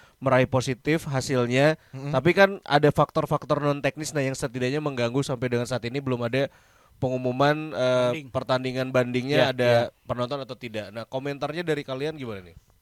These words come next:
Speaker 4: Eh, ai cek urang mah nya salah satu, satu-satunya masalah Persib ayeuna nanya eta nungguan hasil komisi banding.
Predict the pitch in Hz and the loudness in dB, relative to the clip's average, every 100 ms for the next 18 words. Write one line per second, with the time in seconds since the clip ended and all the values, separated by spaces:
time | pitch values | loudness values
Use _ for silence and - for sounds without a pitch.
0 | _ - 147 156 156 156 - - 156 - | _ -2 0 2 0 -2 -6 -2 -2 -2
1 | 180 165 185 214 190 190 - _ _ - | 0 4 4 4 0 -2 -4 _ _ -4
2 | 165 160 160 170 160 156 - 170 175 180 | -2 0 0 2 2 0 -2 -4 -2 -2
3 | 165 156 147 151 143 147 160 160 185 139 | 0 -2 2 2 2 -2 -2 -2 -2 -2
4 | 143 151 175 147 - _ _ _ 139 147 | -2 -2 0 -4 -4 _ _ _ -4 -2
5 | 143 143 135 135 139 123 - - 135 - | 2 4 4 2 -8 -12 -16 -8 -8 -4
6 | 139 135 135 131 127 131 127 139 143 127 | -2 0 2 0 -2 -4 -2 -4 -4 -6